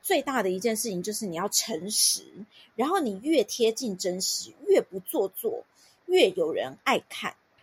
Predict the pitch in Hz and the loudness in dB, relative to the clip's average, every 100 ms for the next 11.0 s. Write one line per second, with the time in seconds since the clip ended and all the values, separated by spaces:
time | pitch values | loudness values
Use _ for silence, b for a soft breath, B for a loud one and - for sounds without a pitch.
0 | _ - 311 453 508 349 - _ _ - | _ 0 2 4 4 4 0 _ _ -14
1 | - 226 254 403 - - - - 156 85 | -2 0 0 -2 -2 -2 0 0 0 0
2 | 73 - _ - 370 233 214 294 240 - | -4 -12 _ 2 4 4 0 -4 -4 -4
3 | - 202 190 175 101 71 185 359 381 - | -2 -2 0 -2 -2 -4 -2 0 0 0
4 | 170 233 214 175 143 175 180 - 185 226 | 0 0 -2 -6 -4 -4 -6 -8 -4 -4
5 | 320 - - 262 220 214 180 190 175 127 | -2 -6 -6 -6 -4 -6 -6 -6 -6 -6
6 | - B B - - 302 277 294 254 220 | -8 B B 0 2 2 6 8 8 6
7 | - 226 208 - 180 214 - 226 156 - | 6 4 4 -2 -2 -2 0 2 2 4
8 | 165 - - - - - _ - 1077 - | 4 4 -6 -20 -20 -20 _ 8 8 -2
9 | _ _ - B 1077 B B B - 494 | _ _ -2 B 0 B B B 8 8
10 | - 523 494 B B - 494 523 480 262 | 10 8 8 B B 4 4 6 4 4